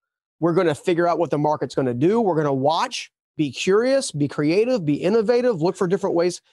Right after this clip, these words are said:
We are gonna focus on trying to c-, cut as many expenses, as much fluff as possible. We're gonna look at new ways to try to work together and try to drive out inefficiencies." And in the event that we get into a problem situation, we have tripwires. And I,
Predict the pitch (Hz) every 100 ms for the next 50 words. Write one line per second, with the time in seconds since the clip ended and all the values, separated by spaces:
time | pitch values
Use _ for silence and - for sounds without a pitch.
0 | _ - 170 196 254 254 240 240 214 214
1 | 208 208 196 - 180 - 185 165 165 202
2 | 190 160 - 185 185 180 151 135 180 -
3 | - 165 180 147 160 175 214 220 277 _
4 | _ - _ - 175 196 202 214 208 202
5 | 208 170 - 175 160 180 175 160 156 185
6 | 214 156 180 160 139 151 165 175 180 180
7 | 180 165 185 185 220 262 277 - _ _
8 | _ _ _ _ _ _ _ _ _ _
9 | _ - 240 302 302 - - 247 294 302
10 | 208 208 196 185 180 214 202 202 156 202
11 | 208 196 196 202 185 202 170 160 170 180
12 | 139 240 202 147 117 131 170